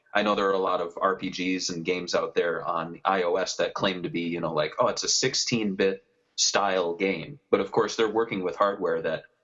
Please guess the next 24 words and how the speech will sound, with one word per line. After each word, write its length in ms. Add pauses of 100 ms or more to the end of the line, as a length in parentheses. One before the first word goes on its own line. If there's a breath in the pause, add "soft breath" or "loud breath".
can 140
do 160
much 320
more 220
than 160
sixteen-bit. 720
If 100
anything, 400
they're 140
holding 380
back. 440 (600)
Do 80
you 80
feel 260
like 260
you, 320
you 220
weren't 320
holding 380
back? 280
You 80
were 100
really 260
pushing 640